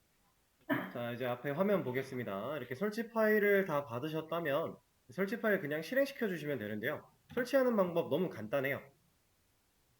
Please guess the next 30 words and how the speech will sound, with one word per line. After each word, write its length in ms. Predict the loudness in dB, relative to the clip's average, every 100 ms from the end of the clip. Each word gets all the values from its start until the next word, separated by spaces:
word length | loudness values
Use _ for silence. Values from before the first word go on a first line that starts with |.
| -20
자, 100 | -12
설치 260 | -4 -2 4
파일을 240 | 4 4 0
일단 200 | -2 -4
실행을 300 | -2 -2 -4
시켜주시고, 640 | -2 -2 -2 -4 -4 -4
이 200 | -4 -4
이엑스이 420 | -2 -4 -4 -6 -4
파일, 480 | -4 -2 -4 -6 -12 _ _ _ _ _
그럼 140 | -6
이렇게 240 | -4 -2 -2
생긴 260 | -2 0
애가 140 | 0 0
나올 200 | -2 -4
겁니다. 540 | -6 -6 -6 -8 -10 -14 -18 _ -20 -20 _ _
자, 120 | -12
특별하게 720 | -6 2 4 4 4 6 6
뭐 280 | 6 4 2
고민할 320 | 2 4 6 4
거 80 |
없습니다. 380 | 0 0 -4 -4
넥스트, 540 | -4 -6 0 0 0 -6 _ _ _ _ _ _
넥스트. 560 | -8 -8 -4 -4 -4 -6 _ -6
여기서도 720 | -2 2 4 4 2 0 -6 -14 -14 -16 _ _ _ -8
이제 180 | -2 0
이 260 | 0 -4 -8
설치 300 | -2 -2 -2
경로 320 | -2 2 4
같은 260 | 4 2 2
경우 480 | 2 2 -2 -4